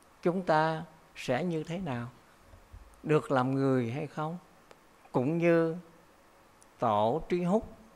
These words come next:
đã từng dặn dò người con Phật, các ông đời nay mặc chiếc pháp phục này, ngày mai kia khi rời chiếc pháp phục có thể mặc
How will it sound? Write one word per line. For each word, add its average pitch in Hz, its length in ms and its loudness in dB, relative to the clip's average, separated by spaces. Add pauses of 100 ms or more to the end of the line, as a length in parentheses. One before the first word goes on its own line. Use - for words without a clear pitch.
(320)
đã 143 120 4
từng 127 400 4
dặn 120 260 0
dò 113 500 6 (1300)
người 139 220 4
con 147 240 0
Phật, 113 240 0 (960)
các 180 200 8
ông 165 300 2
đời 120 240 4
nay 160 440 4 (1300)
mặc 135 300 6 (100)
chiếc 190 240 2
pháp - 220 4
phục 131 280 0
này, 127 320 2 (600)
ngày 131 280 4
mai 180 600 4
kia 185 380 6
khi 185 180 2
rời 123 360 4
chiếc 170 260 -4
pháp 208 200 0
phục - 320 0 (1200)
có 175 140 4
thể 135 260 0
mặc 139 320 -2